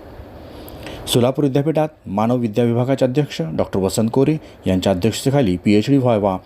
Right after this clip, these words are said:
आयोजित करण्यात आली होती. डॉक्टर सरदार पाशा हे बाह्य परीक्षक म्हणून उपस्थित होते. संशोधन मार्गदर्शक डॉक्टर गौस अहमद शेख यांनी प्रास्ताविक पाहताना या संशोधन प्रकल्पाचे महत्त्व नमूद करताना उर्दूतील बालसाहित्यावरील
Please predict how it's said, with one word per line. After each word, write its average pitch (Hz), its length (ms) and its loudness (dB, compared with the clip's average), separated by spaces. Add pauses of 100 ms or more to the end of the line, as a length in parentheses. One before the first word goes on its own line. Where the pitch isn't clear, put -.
(280)
आयोजित 104 360 4
करण्यात 87 240 2
आली 82 160 0
होती. 76 300 -4 (360)
डॉक्टर 95 200 0
सरदार 101 360 2
पाशा 110 400 -4 (340)
हे 113 80 2
बाह्य 101 280 2
परीक्षक 107 400 0
म्हणून 104 180 2
उपस्थित 90 400 -2
होते. 76 320 -4 (520)
संशोधन 110 320 4
मार्गदर्शक 113 560 2
डॉक्टर 98 300 -4
गौस 101 240 2
अहमद 98 320 -2
शेख 139 220 0 (300)
यांनी 95 160 4
प्रास्ताविक 98 440 2
पाहताना 131 460 0 (680)
या 123 400 0
संशोधन 123 420 -2
प्रकल्पाचे 98 540 0
महत्त्व 113 340 0
नमूद 101 260 4
करताना 123 420 2
उर्दूतील 131 500 2
बालसाहित्यावरील 104 840 0